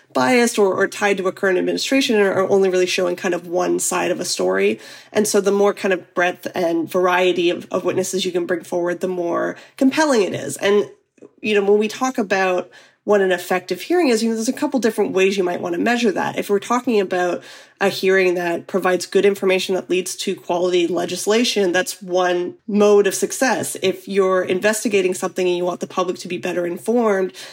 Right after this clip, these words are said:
and a lot of people watch it and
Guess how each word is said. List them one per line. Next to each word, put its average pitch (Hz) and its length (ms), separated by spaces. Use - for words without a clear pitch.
and 180 460
a 185 60
lot 175 280
of 175 100
people 175 300
watch 190 320
it 190 280
and 170 560